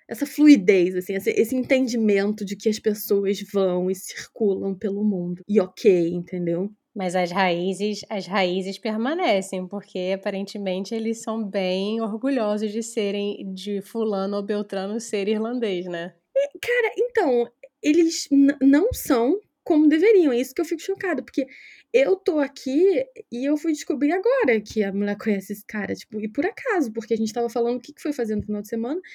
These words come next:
Speaker 1: e com quem tava, e ela só contou que tava com ele pra falar alguma coisa do carro dele, sei lá, alguma coisa do assunto, entendeu?
Speaker 2: Aham.
Speaker 1: Eu fui no museu de imigração daqui, que é incrível, é incrível, é, é tipo,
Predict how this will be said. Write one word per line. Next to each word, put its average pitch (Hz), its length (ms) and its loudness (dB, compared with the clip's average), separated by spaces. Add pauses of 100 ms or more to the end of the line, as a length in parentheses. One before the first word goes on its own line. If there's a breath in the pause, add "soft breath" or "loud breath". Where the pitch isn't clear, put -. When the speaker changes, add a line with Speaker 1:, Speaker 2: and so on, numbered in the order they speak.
(280 loud breath)
Speaker 1:
e 269 60 -8
com 254 200 -8
quem 233 200 0
tava, 247 320 -2
e 311 40 2
ela 311 160 0
só 359 180 -6
contou 294 320 0
que - 60 -20
tava 233 180 -2
com 233 120 -2
ele 294 200 -2 (200)
pra 320 420 0
falar 269 340 0
alguma 294 340 4
coisa 269 320 4
do 285 140 0
carro 233 320 0
dele, 214 160 0
sei 480 140 -6
lá, 339 200 0
alguma 277 280 0
coisa 320 260 0
do 240 260 0
assunto, 269 520 0
entendeu? 208 320 -4
Speaker 2:
Aham. 226 380 -8 (280 loud breath)
Speaker 1:
Eu 240 100 2
fui 330 200 2
no 349 100 4
museu 262 440 4
de 233 220 0
imigração 214 640 0
daqui, 220 640 -4 (180)
que - 120 2
é 233 40 4
incrível, 240 680 0
é - 20 2
incrível, 208 580 0
é, - 260 -2
é - 20 0
tipo, - 260 -8